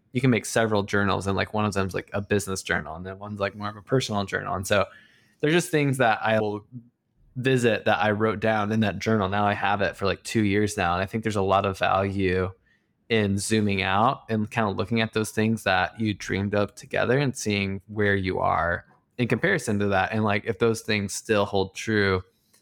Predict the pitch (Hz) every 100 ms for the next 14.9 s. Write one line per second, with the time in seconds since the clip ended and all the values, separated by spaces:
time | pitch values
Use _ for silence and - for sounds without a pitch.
0 | _ _ _ _ 113 104 - 101 98 95
1 | 98 95 92 95 95 - 98 110 92 90
2 | 92 95 95 95 - - 80 165 170 160
3 | 156 - - 101 98 95 95 - _ _
4 | _ _ 127 123 104 95 - 113 123 127
5 | 139 156 196 120 113 - 131 135 123 117
6 | 117 113 - _ - 123 127 123 117 117
7 | 113 113 _ _ _ _ _ _ _ -
8 | 156 151 151 143 147 196 120 104 113 107
9 | 104 - _ _ _ - 131 151 147 135
10 | 127 139 151 139 131 131 170 139 117 113
11 | 113 104 104 104 - - _ _ _ _
12 | _ - 120 156 151 120 117 - 120 110
13 | 107 107 107 107 110 - 117 117 120 113
14 | 104 127 131 - 98 92 87 58 65